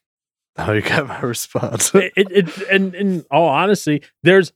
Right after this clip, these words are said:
Speaker 2: no extra burden on you. You're not financially responsible for any
Speaker 1: Not
Speaker 2: of that.
Speaker 1: yet.
Speaker 2: You're not responsible for
Speaker 1: Oh,
Speaker 2: anything
Speaker 1: no.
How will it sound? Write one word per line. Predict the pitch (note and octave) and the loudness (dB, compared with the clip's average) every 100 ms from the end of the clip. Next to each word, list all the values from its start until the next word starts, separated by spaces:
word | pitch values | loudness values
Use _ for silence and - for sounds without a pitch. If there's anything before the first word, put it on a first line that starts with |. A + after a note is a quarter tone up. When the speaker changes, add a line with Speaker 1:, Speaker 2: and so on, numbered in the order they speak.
| - | -4
Speaker 2:
no | C3+ G#3 A3+ | 4 8 6
extra | F#3 F#3 E3+ | 4 -2 0
burden | C#3+ G#3 F#3+ D#3 | 4 4 4 2
on | C3+ | 2
you. | D#3+ A#3+ | 0 0
You're | D3 A#2+ F3+ | 0 0 2
not | F3+ | 0
financially | - D#3+ D#3 E3 D#3 | 0 -2 -2 -2 -4
responsible | C#3+ C3 A#2+ A#2 A#2 C3+ | -6 -6 -10 -12 -10 -8
for | C3+ | -4
any | B2 | -4
Speaker 1:
Not | B2+ | -2
Speaker 2:
of | |
that. | C3 E3 | 0 0
Speaker 1:
yet. | C3+ | 0
Speaker 2:
You're | C3+ | -2
not | D3+ C3 | -4 -6
responsible | C3+ - A#2+ B2 - A#2+ | -8 -8 -10 -8 -10 -8
for | A#2+ | -8
Speaker 1:
Oh, | A2+ | -6
Speaker 2:
anything | E3 F#2 | -8 -8
Speaker 1:
no. | F2+ | -14